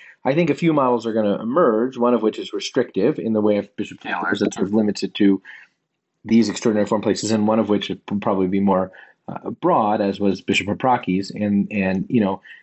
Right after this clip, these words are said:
the, uh, the interesting thing about that is that it could sort of become, I suspect, the degree to which the extraordinary form is permitted in the di-, in, in any given diocese is going to become sort of taken by a lot of people as a way to read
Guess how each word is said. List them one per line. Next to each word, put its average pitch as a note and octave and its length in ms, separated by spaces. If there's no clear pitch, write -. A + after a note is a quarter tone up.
the, G#2+ 400
uh, F#2+ 200
the C3+ 120
interesting E3 380
thing G#2+ 160
about G2 220
that F#2+ 180
is G2 140
that G2+ 100
it F2+ 140
could G#2 180
sort G#2 160
of F#2+ 100
become, G2 380
I G#2+ 100
suspect, - 600
the A2+ 80
degree A2+ 360
to C3 100
which A2+ 220
the A2+ 80
extraordinary G#2+ 480
form G#2 340
is F2+ 240
permitted D#3 460
in A2+ 180
the G#2+ 60
di-, G2 320
in, A2+ 200
in A#2+ 180
any A2+ 160
given C3 260
diocese G2 460
is F#2+ 100
going G#2+ 220
to G2+ 80
become F#2+ 300
sort F2 160
of - 80
taken B2 400
by G#2 100
a G2 80
lot F#2+ 140
of G2 80
people G2+ 240
as F#2 100
a G2 40
way F#2 140
to F#2+ 140
read G#2+ 540